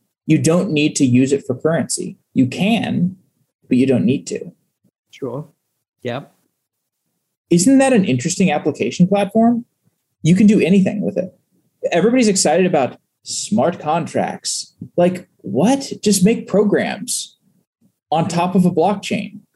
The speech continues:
Speaker 2: I mean, there's a lot of people who are doing, what are they, dApps, decentralized apps. Like, that is a,
Speaker 1: Yeah,
Speaker 2: that is a,
Speaker 1: I,
Speaker 2: that is
Speaker 1: like,
Speaker 2: a
Speaker 1: dude, I'm doing a decentralized app. It's called Software Daily. Like, it's on three different Heroku servers, I think,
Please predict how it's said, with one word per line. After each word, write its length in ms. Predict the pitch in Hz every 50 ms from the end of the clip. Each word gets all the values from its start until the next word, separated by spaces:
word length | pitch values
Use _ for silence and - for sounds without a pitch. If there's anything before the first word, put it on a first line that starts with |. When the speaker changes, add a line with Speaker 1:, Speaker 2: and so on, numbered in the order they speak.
| _ _ _ _ _ _
Speaker 2:
I 40 | 135
mean, 120 | 143 143
there's 120 | 123 127 123
a 20 |
lot 120 | 147 175 165
of 60 | 165
people 280 | 147 135 135 127 120
who 80 | 110 117
are 40 | 117
doing, 220 | 110 120 117 117
what 120 | 117 113 117
are 20 |
they, 100 | 113 113
dApps, 640 | 110 - 117 113 147 - - - - - - - _
decentralized 500 | - 131 - 131 127 120 - 117 113 113
apps. 480 | 123 127 139 - - - - - - - _ _
Like, 140 | - 123 -
that 140 | 175 190 190
is 180 | 185 165 170
a, 40 | 180
Speaker 1:
Yeah, 360 | - 262 277 269 214 156 127 110 107
Speaker 2:
that 40 |
is 100 | 147 135
a, 100 | 156 165 170
Speaker 1:
I, 60 | 185
Speaker 2:
that 140 | 185 - 170 170
is 80 | 180
Speaker 1:
like, 180 | 220 226 202 -
Speaker 2:
a 120 | - -
Speaker 1:
dude, 260 | 180 226 254 262 -
I'm 320 | - - 185 220 240 240 202
doing 220 | 226 220 208 190
a 40 | 185
decentralized 760 | - 175 170 - - 180 165 - 165 156 143 139 143 123 -
app. 240 | 127 107 98 - -
It's 120 | - -
called 240 | - 170 165 160 165
Software 400 | - 180 170 180 185 190 170 143
Daily. 480 | 135 143 170 180 139 - - - - -
Like, 260 | 131 139 139 139 - -
it's 160 | 143 131 -
on 300 | - 151 156 165 165 156
three 280 | - - - 156 170 175
different 340 | 175 170 170 180 147 139
Heroku 400 | 139 135 139 156 175 - 131 117
servers, 520 | 117 - 113 107 98 90 110 104 107 - -
I 160 | - 120 123
think, 460 | - - 143 151 143 131 139 151 -